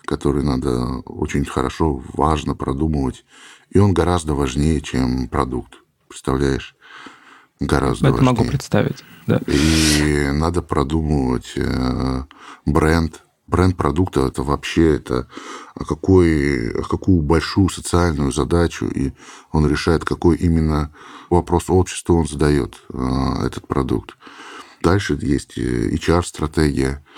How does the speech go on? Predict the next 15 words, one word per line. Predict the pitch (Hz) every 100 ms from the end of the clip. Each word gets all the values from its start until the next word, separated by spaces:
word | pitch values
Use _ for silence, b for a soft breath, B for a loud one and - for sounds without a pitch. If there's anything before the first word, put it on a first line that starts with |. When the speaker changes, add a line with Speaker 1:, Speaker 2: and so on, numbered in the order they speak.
| B B -
Speaker 1:
Как | 90
ты | -
собираешься | - 69 69 71 - 65 62 60
людей | 71 67 80 85
создавать, | 73 71 69 64
какую | - - 95
культуру | - 82 - 85 78
компании | 71 67 65 76 80 71
ты | 67
строить | - 71 67 64 - _ B B B B B
собираешься, | - - 73 65 67 64 - 55 71 78
как | - 78 -
строится | - 85 85 76 78 73 73 B B B B -
стратегия | - - 78 92 87 76
качественных | 73 85 - - 73